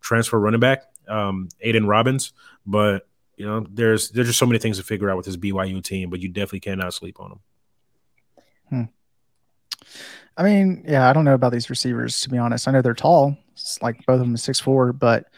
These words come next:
Speaker 2: sounds like they're explosive. We'll have to be solid up front to be able to stop the run, get pressure on the quarterback, not rely on our safeties coming up, and they need to be able to commit to staying back and, you know, staying a little bit deeper to be able to defend that long ball. So,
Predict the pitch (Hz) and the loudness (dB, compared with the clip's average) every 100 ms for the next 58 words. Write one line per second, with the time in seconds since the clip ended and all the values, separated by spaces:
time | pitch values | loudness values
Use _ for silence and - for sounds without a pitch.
0 | - - - - - 139 139 135 147 131 | -20 -20 -20 -8 0 2 2 4 2 2
1 | - 147 139 151 147 127 120 - 117 110 | 2 2 2 0 -2 -2 -4 -2 -2 -2
2 | 117 _ - 120 - 120 120 117 - 127 | -6 _ -4 -2 0 0 0 -2 -2 -4
3 | 120 123 120 117 - 131 120 127 127 127 | -2 -4 -4 -4 -2 -2 0 2 4 4
4 | 123 127 127 123 - 127 - 131 127 131 | 4 0 -4 -6 -2 -2 0 -2 0 0
5 | 127 127 123 123 _ _ _ - _ _ | 0 2 2 0 _ _ _ -20 _ _
6 | - 127 135 131 127 127 120 - 131 123 | 0 2 4 4 4 2 0 0 0 0
7 | 131 123 - 127 127 127 127 _ _ 123 | -2 -2 0 0 2 0 0 _ _ -4
8 | 117 113 107 110 117 127 123 117 127 123 | -2 -2 -2 -4 -2 -2 -2 0 0 0
9 | 131 135 123 107 - - 120 120 120 120 | -4 -2 -2 -2 -4 2 2 2 4 4
10 | 113 - 107 110 _ _ _ _ _ _ | 4 0 -6 -6 _ _ _ _ _ _
11 | _ _ - 196 165 190 175 160 156 151 | _ _ 2 4 6 6 8 6 6 6
12 | 147 151 151 139 147 147 139 123 127 143 | 4 4 2 2 4 4 4 0 0 2
13 | 131 117 127 151 127 120 120 120 113 110 | 2 2 2 2 4 2 2 0 0 -2